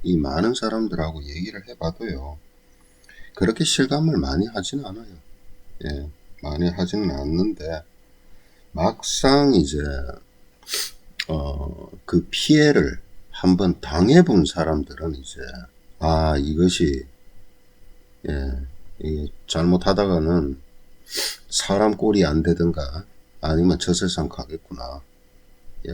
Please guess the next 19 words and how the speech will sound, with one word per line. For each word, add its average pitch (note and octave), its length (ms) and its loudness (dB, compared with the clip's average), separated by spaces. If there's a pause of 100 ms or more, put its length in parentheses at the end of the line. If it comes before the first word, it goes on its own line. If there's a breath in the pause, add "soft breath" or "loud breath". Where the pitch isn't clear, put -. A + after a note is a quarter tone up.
그렇게 - 420 -6 (1300)
이제 C2+ 220 -6 (480)
많이 C#2 480 0 (600)
이제 C#2+ 340 -6
그때 C3 300 4
가서야 D#2 340 2
심각성을 F2 720 0
알게 D#2+ 300 -4
되는 C#2+ 260 -8
거죠. - 360 -10 (640 loud breath)
그러니까 A2 380 0
동맥경화로 F#2+ 800 2
인해서 D#2+ 520 -2
가장 F#2+ 440 -2
문제가 F#2 420 2
되는 D2 280 -6
게 D2 100 -16
심혈관계 G#2+ 960 -4
질환이죠. - 580 -12